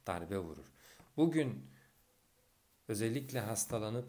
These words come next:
mevcut salgın dolayısıyla hastalanıp ölenler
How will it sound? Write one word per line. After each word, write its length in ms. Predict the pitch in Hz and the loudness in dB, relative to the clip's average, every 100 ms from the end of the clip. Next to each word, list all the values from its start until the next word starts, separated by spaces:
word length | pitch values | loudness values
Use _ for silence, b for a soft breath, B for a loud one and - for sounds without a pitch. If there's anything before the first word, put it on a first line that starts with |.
| B | B
mevcut 340 | - 101 101 120 | -6 -6 -4 -4
salgın 400 | - 95 104 123 | -4 -4 -2 -2
dolayısıyla 540 | 107 95 87 104 92 | -2 -4 -6 -6 -4
hastalanıp 500 | 98 - 101 107 107 | -4 -4 -2 -2 -2
ölenler 720 | - 98 98 101 117 101 - | -4 -4 -2 0 -2 -4 -12